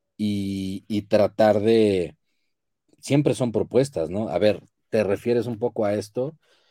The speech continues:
este, a veces le pegas, a veces no le pegas, a veces, "No, ¿sabes qué? Ya me arrepentí, está demasiado impactante,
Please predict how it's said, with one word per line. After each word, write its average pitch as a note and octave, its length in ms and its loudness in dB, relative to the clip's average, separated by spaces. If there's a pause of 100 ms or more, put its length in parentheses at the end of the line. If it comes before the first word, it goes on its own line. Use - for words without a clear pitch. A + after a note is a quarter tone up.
(240)
este, E2 720 -10
a F#2 80 -4
veces F#2+ 280 -2
le F2+ 120 -2
pegas, A#2 360 0
a F2+ 120 -4
veces F2+ 220 -4
no F#2 100 -2
le E2 100 -4
pegas, G#2 400 -2
a F2+ 40 -12
veces, F#2 140 -12
"No, A#2+ 280 -6
¿sabes B2 240 -2
qué? A2+ 180 -6
Ya A#2+ 160 -4
me C3 100 -4
arrepentí, A2 560 -6
está A2 260 -4
demasiado G#2 380 -6
impactante, F2+ 880 -12